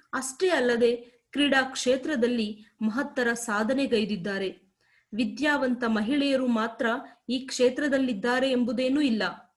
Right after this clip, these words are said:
ರೈತರಾಗಿ, ಹೈನುಗಾರಿಕೆಯಲ್ಲಿಯೂ, ಕಾಂಡಿಮೆಂಟ್ಸ್ ಮುಂತಾದವುಗಳಲ್ಲಿಯೂ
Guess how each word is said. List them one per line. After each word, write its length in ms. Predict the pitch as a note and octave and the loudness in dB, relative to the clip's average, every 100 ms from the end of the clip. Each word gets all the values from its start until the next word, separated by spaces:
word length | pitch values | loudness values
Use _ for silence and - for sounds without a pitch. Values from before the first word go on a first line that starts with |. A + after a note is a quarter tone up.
| _ _ _ | _ _ _
ರೈತರಾಗಿ, 840 | G3+ A#3 C#4+ D#4+ C4+ A3+ G#3+ G#3+ G#3 | -2 -2 0 0 0 0 -2 -4 -6
ಹೈನುಗಾರಿಕೆಯಲ್ಲಿಯೂ, 1200 | G#3 G#3+ C#4 C4 C4 C4 C4 B3+ B3+ C4 D4+ - _ _ | -2 0 0 0 -2 -2 -4 -2 -2 -4 -6 -12 _ _
ಕಾಂಡಿಮೆಂಟ್ಸ್ 680 | - A#3+ C#4+ E4 D4 D4 D4 | -2 2 4 4 2 2 0
ಮುಂತಾದವುಗಳಲ್ಲಿಯೂ 1200 | A#3+ A#3 A#3+ D4 D4 C#4 B3 A#3+ A3+ A#3 A3 A#3 | 0 0 0 -2 0 0 0 0 0 -2 -4 -6